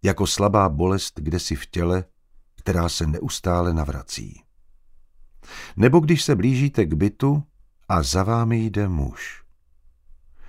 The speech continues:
Je to ten, který po vás pokukoval v metru? Nebo když se k vaší posteli blíží černá tečka a pak náhle zmizí.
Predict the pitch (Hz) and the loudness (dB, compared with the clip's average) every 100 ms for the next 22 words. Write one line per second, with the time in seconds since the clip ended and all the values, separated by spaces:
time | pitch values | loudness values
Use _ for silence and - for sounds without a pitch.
0 | - - 95 110 - 110 107 - 98 85 | -10 0 2 4 4 2 2 -2 -2 0
1 | 90 92 92 - - - 82 85 85 85 | 0 2 0 -4 -6 -4 -4 -2 -4 -2
2 | 76 71 - 90 113 - - - - - | -4 -4 -6 -6 -8 -12 -16 -16 -16 -14
3 | - - - - - - - - - - | -16 -16 -16 -16 -18 -20 -20 -20 -20 -20
4 | - 95 107 127 139 - 156 113 - 104 | -4 4 6 6 4 2 2 2 2 0
5 | 107 - - 147 90 110 123 123 120 - | 0 -2 2 4 4 4 2 0 -2 0
6 | 127 123 107 92 110 113 - 131 131 - | 0 2 0 0 -2 -4 -4 -2 -2 -4
7 | - - - - - - - 95 117 - | -18 -20 -20 -20 -20 -6 -4 -2 -2 0
8 | 110 104 107 104 104 85 78 65 - 57 | 0 2 2 0 -2 -2 -2 -2 -6 -12
9 | - | -18